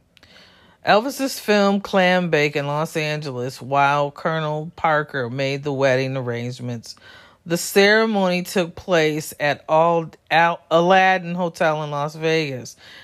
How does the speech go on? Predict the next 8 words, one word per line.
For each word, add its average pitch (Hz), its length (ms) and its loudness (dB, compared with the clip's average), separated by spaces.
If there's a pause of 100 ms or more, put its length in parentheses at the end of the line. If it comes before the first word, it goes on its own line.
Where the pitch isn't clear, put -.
(200)
in 196 280 4
the 170 180 0
small 190 580 0
section, 156 800 -4 (340)
small 185 420 2
second 196 520 0
floor 165 280 -2
suite 143 480 -6